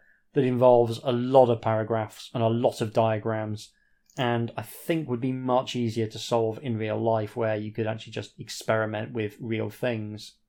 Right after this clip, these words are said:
There's also a few errors in the diagrams that make things a bit harder. In one case, there's a list of sixteen diagrams,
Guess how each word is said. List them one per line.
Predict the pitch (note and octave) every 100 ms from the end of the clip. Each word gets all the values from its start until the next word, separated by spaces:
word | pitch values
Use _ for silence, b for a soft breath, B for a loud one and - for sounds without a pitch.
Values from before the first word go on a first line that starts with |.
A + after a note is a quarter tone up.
| _ _
There's | D3+ D3
also | G3 - E3+
a | D3
few | - D#3 D3 D3
errors | C3+ C3+ C#3 B2 -
in | C#3
the | A#2+
diagrams | C3 B2+ A#2+ B2 A#2+ A#2
that | A#2
make | A#2 A#2
things | - A2+ G#2+
a |
bit | B2+
harder. | - - C3+ C#3 C3 C3 C3+ - _
In | B2 A#2
one | C3+ B2
case, | B2 A2+ -
there's | A#2+
a | A#2
list | A#2 - -
of | - A2+ A2
sixteen | - D3 - B2 A#2+
diagrams, | A#2+ A#2+ A#2 A#2+ A#2 A#2 A2+ -